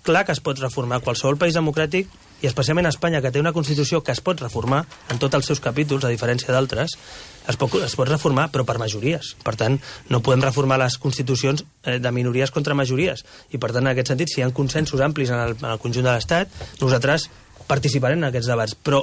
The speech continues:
seran reformes per millorar la vida dels catalans i del conjunt d'espanyols, no per trencar Espanya. Per tant, les reformes de la Constitució espanyola han de servir per reformar el sistema electoral, per reformar les institucions democràtiques, per prendre mesures,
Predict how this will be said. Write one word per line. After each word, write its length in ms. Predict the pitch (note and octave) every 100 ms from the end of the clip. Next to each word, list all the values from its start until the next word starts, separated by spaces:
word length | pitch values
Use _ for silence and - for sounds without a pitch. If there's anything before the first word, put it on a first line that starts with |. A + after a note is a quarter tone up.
| -
seran 400 | - C#3 D3+ G3 A3
reformes 640 | D3 C3 E3+ E3+ F#3+ A#3 - - -
per 140 | - C3+
millorar 320 | B2+ B2+ D3+
la 120 | F3
vida 160 | D#3+ E3
dels 140 | C#3+ -
catalans 400 | - B2 C3 F3
i 60 |
del 80 | D3+
conjunt 240 | B2 B2+ E3
d'espanyols, 460 | B2+ G#2+ C3 G3+ - - - -
no 180 | C3 C#3+
per 220 | F3+ F3 - -
trencar 300 | D3 C3 A#2+
Espanya. 380 | - F3+ E3+ C3
Per 140 | - A2+
tant, 220 | B2+ C#3+ - -
les 100 | C3
reformes 460 | B2 A#2 D#3 E3 F3
de 60 | E3
la 60 | D#3
Constitució 300 | D3+ D#3+ D#3
espanyola 460 | - D#3+ F3 E3+ F#3+
han 80 | C#3+
de 80 |
servir 380 | D3 C#3+ D3 F#3 G#3+ - - -
per 140 | - A#2+
reformar 340 | A2 C3 B2+
el 60 | C#3+
sistema 260 | C3 C#3
electoral, 540 | B2 A#2 B2+ F#3 F#3+ G3+ - -
per 100 | - B2+
reformar 320 | A#2 B2 C3
les 140 | B2+ C3
institucions 240 | B2 B2+
democràtiques, 720 | A#2+ A2 - F3+ E3+ E3+ F#3 - - - -
per 180 | D3 C#3 - -
prendre 240 | D#3 D3+
mesures, 520 | D3 C#3 D3+ D3 C#3